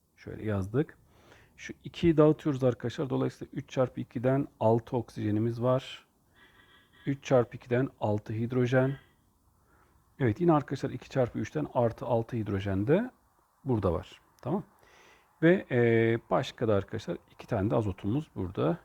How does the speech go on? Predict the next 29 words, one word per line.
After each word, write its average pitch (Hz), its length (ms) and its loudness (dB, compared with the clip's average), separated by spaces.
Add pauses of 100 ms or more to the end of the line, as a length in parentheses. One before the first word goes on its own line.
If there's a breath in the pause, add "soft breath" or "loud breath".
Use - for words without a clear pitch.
(140)
gördüğünüz 98 540 -6
gibi. 90 200 -4 (200)
Tamam. 180 200 -6 (500 soft breath)
Şimdi - 240 -14
on 180 100 2
iki 214 220 -6
hidrojen 139 420 2 (300)
gitti - 300 -6
arkadaşlar. 101 440 -6 (100)
Altı 135 320 0
oksijen 123 460 -6 (160)
o 123 120 -4
da 92 60 0
gitti. - 280 -12
Öyleyse 170 400 -2
X'in 226 360 -6
yapısında 160 360 -2
ne 156 80 2
olması 107 300 0
gerekiyor? 98 420 -6
Üç - 220 -6
magnezyum, 101 540 -6
iki - 140 -10
tane 110 240 -4
azot 110 340 -6
olması 90 300 -6
gerekiyor. 165 340 -8
Yani 151 300 0
X 160 260 -2